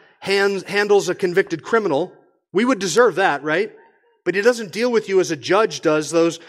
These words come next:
who come before him. He doesn't deal with you as one who is his enemy.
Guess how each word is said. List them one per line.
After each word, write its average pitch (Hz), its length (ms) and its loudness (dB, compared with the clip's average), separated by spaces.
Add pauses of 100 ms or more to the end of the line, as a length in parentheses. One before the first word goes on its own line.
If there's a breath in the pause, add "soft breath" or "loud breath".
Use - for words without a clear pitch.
who 175 80 -4
come 175 180 -4
before 180 320 0
him. 135 280 -10 (400 soft breath)
He 196 100 -4
doesn't 220 320 2
deal 226 260 4
with 214 180 2
you 202 240 6
as 180 200 -2
one 202 200 2
who 185 140 2
is 165 120 4
his 151 160 -4
enemy. 180 420 0